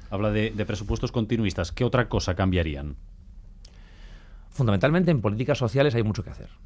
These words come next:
Speaker 2: Seguimos teniendo un problema de desempleo entre,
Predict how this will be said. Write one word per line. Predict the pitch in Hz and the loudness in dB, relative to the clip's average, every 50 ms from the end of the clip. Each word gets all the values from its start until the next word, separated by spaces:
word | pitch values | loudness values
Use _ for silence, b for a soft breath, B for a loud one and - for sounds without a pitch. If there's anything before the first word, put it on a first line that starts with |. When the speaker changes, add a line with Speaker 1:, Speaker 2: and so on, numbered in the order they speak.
| - - - | -20 -18 -14
Speaker 2:
Seguimos | - - 80 85 92 90 | -10 -6 -4 -4 -4 -4
teniendo | 87 113 98 92 104 | -4 -4 -4 -4 -4
un | 98 90 | -4 -4
problema | - 92 90 92 95 90 87 | -4 -2 -2 -2 -2 -2 -2
de | 87 90 | -2 -2
desempleo | 90 - 90 80 80 90 92 92 95 98 98 95 | -2 -4 -4 -6 -4 -4 -2 -2 -2 -2 -2 -2
entre, | 90 90 92 92 92 90 92 95 95 92 92 82 | -2 -4 -4 -2 -2 -2 -2 -4 -4 -4 -6 -6